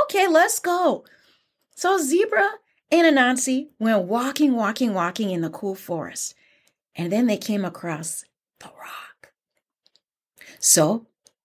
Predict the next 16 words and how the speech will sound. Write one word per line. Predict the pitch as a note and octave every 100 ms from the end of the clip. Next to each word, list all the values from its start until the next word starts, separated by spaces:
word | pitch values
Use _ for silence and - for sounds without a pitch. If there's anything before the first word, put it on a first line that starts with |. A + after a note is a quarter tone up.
| -
Anansi | D3+ D3+ D#3 E3+ D#3
looking | D#3 E3 E3
down, | D3+ C#3+ D3
looking | D3+ D#3 -
up, | D3 -
smiling | - E3 D3+ D#3 D#3+ D3+
at | D3+
Zebra | C#3+ D#3+ D#3+
now, | C3+ C3 F#2+
like, | G2 -
"Okay, | E3 D#3+ D#3 -
we're | -
gonna | F3 E3+ E3+
do | D#3+
this | E3 D#3
again." | D3 C3 -